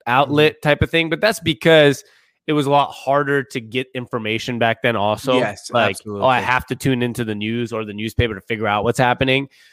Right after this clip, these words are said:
Speaker 1: Um, I don't think Jordan, Jordan in today's era would, era would be LeBron just dominating, and people don't, I would almost, like, not,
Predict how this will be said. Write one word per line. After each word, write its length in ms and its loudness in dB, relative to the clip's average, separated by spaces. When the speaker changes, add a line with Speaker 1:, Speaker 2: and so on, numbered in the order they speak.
Speaker 1:
Um, 440 -2
I 140 2
don't 240 4
think 180 2
Jordan, 380 4
Jordan 340 6
in 120 2
today's 300 2
era 300 4
would, 260 2
era 300 4
would 180 0
be 140 0
LeBron 380 2
just 160 -8
dominating, 580 -2
and 160 -12
people 300 -6
don't, 240 -4
I 120 -2
would 220 -4
almost, 320 -4
like, 140 -2
not, 240 -2